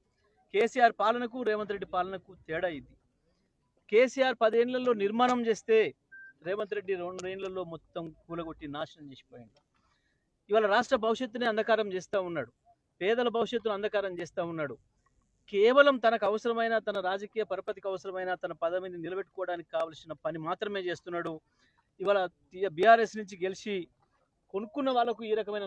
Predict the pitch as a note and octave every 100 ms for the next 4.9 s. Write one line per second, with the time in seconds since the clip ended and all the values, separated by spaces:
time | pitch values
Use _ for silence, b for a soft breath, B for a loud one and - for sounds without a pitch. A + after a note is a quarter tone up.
0 | F#3 F#3 F#3+ F#3 F3+ - F3+ E3+ E3 D#3
1 | - _ _ _ F3 G3 - F3+ F3 E3+
2 | E3+ F3+ E3+ D#3+ - E3 D#3+ D3+ D#3 _
3 | _ _ - F#3 G3+ F#3 F3+ A3 A#3 A3
4 | A3+ G#3+ E3 E3+ A3+ G#3 F#3+ F3+ F3